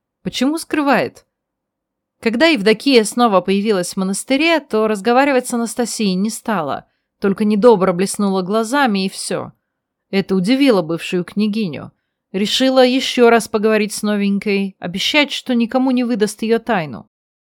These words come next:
И снова Евдокия увернулась, резко ответила, что Анастасия ошибается, она никогда не видела князя и не знает, кто такой блуд.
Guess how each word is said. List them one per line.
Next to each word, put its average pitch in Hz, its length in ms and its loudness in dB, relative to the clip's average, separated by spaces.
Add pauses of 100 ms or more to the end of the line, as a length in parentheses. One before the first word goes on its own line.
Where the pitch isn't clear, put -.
(140)
И 247 100 -2
снова 320 400 2
Евдокия 262 680 2
увернулась, 202 960 -2
резко 220 480 2
ответила, 214 720 -2
что - 260 -2
Анастасия 202 580 -2
ошибается, 240 800 -2 (280)
она 196 180 2
никогда 202 380 4
не 214 140 2
видела 254 380 0
князя 262 460 2
и 220 120 0
не 247 160 0
знает, 220 380 0
кто - 180 -2
такой 208 340 0
блуд. 180 460 -6